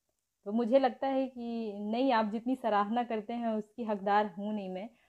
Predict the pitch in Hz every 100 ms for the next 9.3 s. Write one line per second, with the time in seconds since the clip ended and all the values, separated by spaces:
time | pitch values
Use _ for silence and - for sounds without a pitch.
0 | _ - 208 220 233 233 233 254 240 233
1 | 277 269 269 277 262 277 269 220 220 214
2 | 202 208 202 214 214 220 208 214 208 240
3 | 233 247 233 208 226 214 _ _ 226 254
4 | 277 302 294 294 262 226 233 226 269 262
5 | 214 214 214 208 214 202 175 185 185 190
6 | 190 185 202 190 190 202 202 202 208 214
7 | 202 202 208 196 185 185 214 _ _ _
8 | _ 190 202 202 214 208 202 185 208 202
9 | 202 214 208